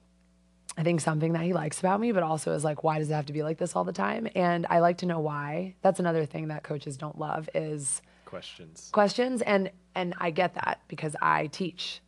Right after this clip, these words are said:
Speaker 1: and
Speaker 2: Mm-hmm.
Speaker 1: I have, I've coached loosely or clinics. And when kids are just like, "Why?" and it's annoying,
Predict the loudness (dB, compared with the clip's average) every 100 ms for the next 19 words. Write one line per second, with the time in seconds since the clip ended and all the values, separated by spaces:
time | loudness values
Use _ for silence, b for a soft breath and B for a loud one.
0 | -6 -4 -4 -4 -2 -2 -2 -6 -8 -16
1 | b b -6 -6 -6 -12 _ _ -16 -2
2 | 0 0 -6 -10 -4 -2 -2 -6 -4 -4
3 | -2 -2 -4 -4 -2 -2 -2 -2 -4 -8
4 | -2 2 2 0 -6 -12 -8 -6 -4 -2
5 | -2 -4